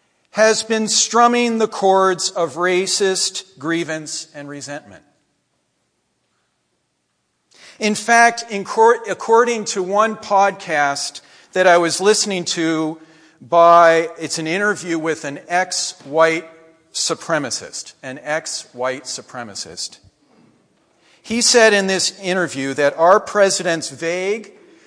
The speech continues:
and equivocal response to Charlottesville was the most significant thing that has ever happened in this white supremacy movement.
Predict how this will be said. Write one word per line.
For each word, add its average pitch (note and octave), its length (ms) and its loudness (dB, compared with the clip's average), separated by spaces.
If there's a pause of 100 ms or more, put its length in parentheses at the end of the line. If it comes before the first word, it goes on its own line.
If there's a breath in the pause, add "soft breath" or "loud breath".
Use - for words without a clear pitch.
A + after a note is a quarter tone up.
(240 soft breath)
and E3 160 -2
equivocal G#3 680 4
response F#3 680 -2
to E3 160 -10
Charlottesville D3+ 1080 2 (240 loud breath)
was D#3 680 -4
the A3+ 500 -6 (100)
most F3 640 -4
significant F#3+ 800 -4
thing D3 360 -8
that D3 160 2
has D3 280 -4
ever F#3+ 300 0
happened E3 680 -4 (280 soft breath)
in E3+ 180 -10
this D3 200 -6
white D#3+ 340 -2
supremacy C3+ 720 -10
movement. G2 420 -18